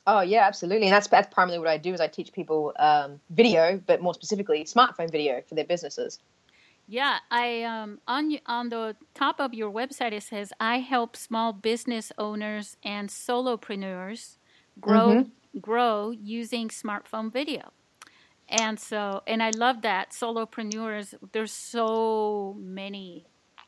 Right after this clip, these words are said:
Speaker 2: um, uh, people, a lot of the small businesses are pretty much solopreneurs.
Speaker 1: Yeah, no, they are. And, but it's a good thing because it's basically this person, like myself, who's passionate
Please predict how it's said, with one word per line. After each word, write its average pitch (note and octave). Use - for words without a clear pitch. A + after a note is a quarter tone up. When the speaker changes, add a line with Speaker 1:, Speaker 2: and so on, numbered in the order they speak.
Speaker 2:
um, F3
uh, -
people, G3+
a G#3+
lot A3
of G#3
the G#3+
small G#3
businesses G3
are F#3
pretty G3
much F#3+
solopreneurs. F#3
Speaker 1:
Yeah, G3+
no, G3
they G3+
are. A#3
And, G#3
but C4
it's -
a A#3+
good C4
thing F#3+
because F#3
it's G3+
basically A3+
this G3
person, G3+
like G3
myself, G3+
who's G3+
passionate -